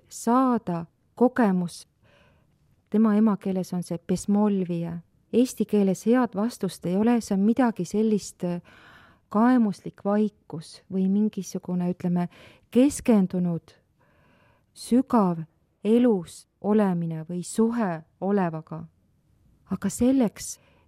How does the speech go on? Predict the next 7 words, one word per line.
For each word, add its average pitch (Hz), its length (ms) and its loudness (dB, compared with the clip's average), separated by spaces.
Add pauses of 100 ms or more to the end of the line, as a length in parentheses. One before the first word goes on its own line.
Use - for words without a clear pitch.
(140)
peab 196 460 2 (280)
laps - 520 -2
esimese 214 540 2
eluaasta 214 560 0
jooksul 185 720 -4 (500)
tundma 208 440 2
ennast 175 500 -10